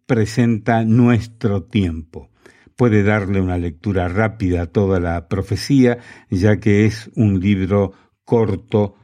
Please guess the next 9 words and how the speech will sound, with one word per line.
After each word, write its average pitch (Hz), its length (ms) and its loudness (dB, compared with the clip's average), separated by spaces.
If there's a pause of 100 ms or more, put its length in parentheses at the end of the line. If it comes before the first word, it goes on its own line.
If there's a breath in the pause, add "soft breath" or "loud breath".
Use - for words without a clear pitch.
(140)
mm, 95 300 0
de 95 220 2
la 90 160 -2
Biblia. 82 580 -10 (240)
Hoy 190 220 2
le 160 100 2
damos 156 380 2
la 110 140 2
bienvenida 131 800 0